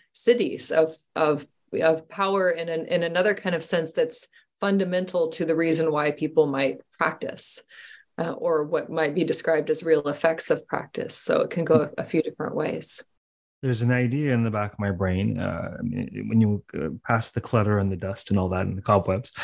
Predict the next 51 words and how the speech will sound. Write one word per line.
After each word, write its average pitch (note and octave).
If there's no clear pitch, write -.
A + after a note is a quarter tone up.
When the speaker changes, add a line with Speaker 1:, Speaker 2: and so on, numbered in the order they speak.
Speaker 2:
uh, A#2+
there, A#2+
<laughs> -
there D#3
are F#3
a -
couple D3+
gems A#2+
in A#2
that G#2+
rusty B2
old A2
drawer. G#2+
Um, G#2
uh, -
one D#3
of D3
the C3
ideas, A#2
a B2+
number B2+
of C3
the B2
ideas A2
have G#2+
to -
do G2+
with, G2
uh, G2
the G2
Devi G2
Mahatmya, G#2
because G2
I G#2
had G2
just -
spent E2
so -
much -
dissertating A2+
on F#2+
a F#2+
text -
and A2
I G#2
was G2+
keen A2+
to -
just -
read G2+
it G#2